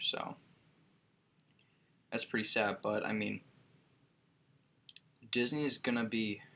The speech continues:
doing it with Black Widow pretty soon. Uh, I think it all depends on what happens with this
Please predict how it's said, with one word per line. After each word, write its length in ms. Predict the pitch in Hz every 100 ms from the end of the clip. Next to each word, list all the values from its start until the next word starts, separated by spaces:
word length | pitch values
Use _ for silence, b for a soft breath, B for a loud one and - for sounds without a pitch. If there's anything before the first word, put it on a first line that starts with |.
| B B B B _ _ -
doing 220 | - 117 131
it 40 |
with 140 | 113
Black 240 | - 110 -
Widow 220 | 113 160
pretty 240 | - 95
soon. 320 | 95 - - - - - - _ _ _ _ _ _ _ _ -
Uh, 200 | 110 107
I 20 |
think 180 | 117 120
it 60 |
all 100 | 107
depends 280 | 110 - 117
on 60 | 113
what 100 | 110
happens 240 | 107 107
with 160 | 104 -
this 160 | 98